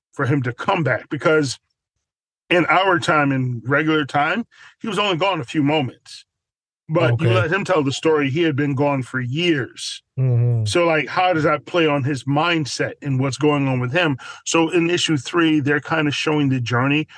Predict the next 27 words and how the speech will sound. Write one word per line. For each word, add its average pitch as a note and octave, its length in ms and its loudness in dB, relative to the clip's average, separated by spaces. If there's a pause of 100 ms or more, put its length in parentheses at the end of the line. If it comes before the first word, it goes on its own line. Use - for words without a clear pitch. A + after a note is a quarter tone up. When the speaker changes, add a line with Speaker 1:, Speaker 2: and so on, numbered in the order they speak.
(100)
Speaker 1:
for - 160 -6
him D3+ 160 2
to C3 80 2
get C#3 180 0
back B2+ 260 0
to - 140 -8
Earth. C#3 300 0
And C3+ 180 -2
it's, - 420 -6
and C#3+ 160 2
it's, C3 400 -4 (2000)
it's F#3 380 2
a G3 80 2
little F#3+ 240 2
heartbreaking E3 680 0
'cause E3 220 0
it's D#3 120 -2
kinda F#3+ 320 -2
like D3 180 2
he's C#3 300 -6
isolated D#3+ 800 0
out D#3 200 -2
in D3+ 60 -2
the C#3 80 2
middle C#3 240 0
of B2 80 -2
nowhere A#2+ 680 -2